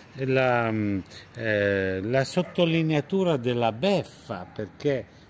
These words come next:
mentre certe cose erano date per scontate al punto che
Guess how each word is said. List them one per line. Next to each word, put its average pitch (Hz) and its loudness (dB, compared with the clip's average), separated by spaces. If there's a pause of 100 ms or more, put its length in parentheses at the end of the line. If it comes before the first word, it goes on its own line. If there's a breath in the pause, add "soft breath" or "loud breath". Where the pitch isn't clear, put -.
(140)
mentre 156 -4
certe 131 -6
cose 90 -6 (920 soft breath)
erano 107 -6
date 113 -4
per 98 -10
scontate 101 -8
al 90 -12
punto 127 -8
che 107 -6